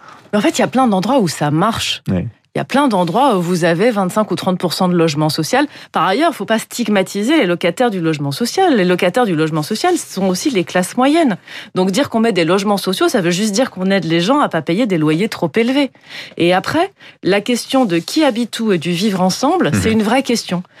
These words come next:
Speaker 1: Comment est-ce qu'on fait pour que dans des quartiers, on trouve une forme de mixité sociale qui fait que tous les quartiers sont plaisants à vivre, que les classes sociales se rencontrent,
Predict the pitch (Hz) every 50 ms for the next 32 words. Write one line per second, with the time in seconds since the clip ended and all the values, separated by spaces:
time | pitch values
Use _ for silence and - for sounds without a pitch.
0 | - - _ - 226 233 285 349 339 277 247 - - 208 202 - - 262 - -
1 | 233 196 - - 190 226 247 190 202 190 170 175 147 - 175 160 - - 240 269
2 | 330 285 220 180 - - 277 285 262 240 208 175 - 196 202 190 175 165 185 233
3 | 240 - - 247 214 - 214 208 - 190 180 - - - 170 196 269 311 285 -
4 | _ - - - - - _ - - 226 196 - - 247 311 254 - 233 226 233
5 | 220 202 180 156 - - - 262 247 226 - 202 185 185 - 285 269 - 233 190
6 | 180 - 208 208 196 214 208 185 165 160 160 202 285 294 - - - 180 170 160
7 | - 196 202 - - - 190 180 - 233 254 254 - - - 165 151 185 220 233
8 | - - 180 208 277 311 - -